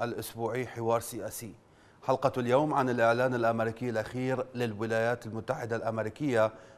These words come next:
بخصوص بقائها في العراق إلى أجل غير مسمى دون الحاجة لتفويض من أي جهة كانت.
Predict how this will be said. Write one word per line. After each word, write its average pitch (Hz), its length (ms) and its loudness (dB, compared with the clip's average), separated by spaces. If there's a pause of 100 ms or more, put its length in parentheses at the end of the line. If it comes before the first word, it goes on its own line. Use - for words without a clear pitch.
(140)
بخصوص 120 560 -4
بقائها 120 600 2
في 117 120 -4
العراق 117 360 0
إلى 120 180 0
أجل 117 440 0
غير 117 300 0
مسمى 139 560 2 (320)
دون 139 200 4
الحاجة 139 760 4
لتفويض 135 800 0
من 110 160 -4
أي 123 200 0
جهة 117 540 -4
كانت. 104 460 -4